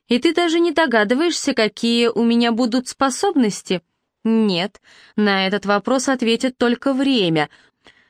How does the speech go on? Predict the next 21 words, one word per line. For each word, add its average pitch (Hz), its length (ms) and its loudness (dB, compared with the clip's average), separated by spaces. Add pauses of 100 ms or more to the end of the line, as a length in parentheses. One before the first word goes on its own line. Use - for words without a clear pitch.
(540)
Но 240 500 2
благодаря 233 680 2
твоей 226 640 0
наследственности 214 1200 0
они 285 280 2
наверняка 269 640 2
будут 262 440 -2 (100)
очень 175 540 0
сильные. 160 840 -2 (720)
И 302 140 2
когда 202 720 2
я 185 240 2
их 175 240 -2
почувствую? 202 800 -4 (460)
Нужно 208 440 2
время — 196 520 0 (380)
а 226 120 2
сначала 240 520 0
надо 214 460 0
пройти 202 420 0
обучение. 180 840 0